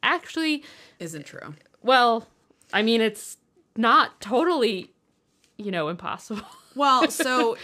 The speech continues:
Speaker 2: if you are a
Speaker 1: You don't
Speaker 2: fine
Speaker 1: make a lot
Speaker 2: artist,
Speaker 1: of
Speaker 2: if you're a
Speaker 1: money. <laughs>
Speaker 2: fine artist, you most likely have to have another job.
Speaker 1: Yeah. Like you said, it's
Speaker 2: Just
Speaker 1: like being an
Speaker 2: like,
Speaker 1: actress.
Speaker 2: just like being an
Speaker 1: Like,
Speaker 2: actor
Speaker 1: I'd have
Speaker 2: or
Speaker 1: to be a waiter or
Speaker 2: musician.
Speaker 1: something.
Speaker 2: But if you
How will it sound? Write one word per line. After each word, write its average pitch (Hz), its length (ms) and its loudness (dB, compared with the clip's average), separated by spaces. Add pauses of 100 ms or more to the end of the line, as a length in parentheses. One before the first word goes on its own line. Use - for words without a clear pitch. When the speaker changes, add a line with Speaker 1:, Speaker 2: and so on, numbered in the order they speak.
(140)
Speaker 2:
if 220 180 -6
you 247 280 -6
are 262 220 2
a 190 40 -2
Speaker 1:
You 214 100 0
don't 277 120 6
Speaker 2:
fine 277 60 4
Speaker 1:
make 254 120 4
a 220 60 2
lot 185 240 2
Speaker 2:
artist, 440 160 6
Speaker 1:
of 190 180 0
Speaker 2:
if 180 140 0
you're 220 100 4
a 220 80 4
Speaker 1:
money. 196 60 -6
<laughs> 190 40 -14
Speaker 2:
fine 180 240 0
artist, 170 320 -6
you 160 60 -10
most 156 260 -8
likely 170 220 -8
have 156 200 -10
to 156 100 -14
have 151 180 -12
another 151 300 -10
job. 156 240 -6
Speaker 1:
Yeah. 180 240 2 (280)
Like 226 160 2
you 233 60 -4
said, 240 160 2
it's 220 40 2
Speaker 2:
Just 220 80 -2
Speaker 1:
like 208 200 -2
being 180 120 2
an 175 40 -2
Speaker 2:
like, 165 120 0
Speaker 1:
actress. 180 240 -2
Speaker 2:
just 180 80 -6
like 175 140 -4
being 175 200 -8
an 175 60 -8
Speaker 1:
Like, 160 100 -2
Speaker 2:
actor 156 360 -4
Speaker 1:
I'd 160 140 0
have - 80 0
Speaker 2:
or 160 80 -2
Speaker 1:
to 165 60 -2
be 156 100 -8
a 175 60 -8
waiter - 140 -6 (100)
or - 80 -6
Speaker 2:
musician. 147 260 -6
Speaker 1:
something. 180 280 -10 (600)
Speaker 2:
But 214 180 2
if 202 160 -6
you 214 760 -6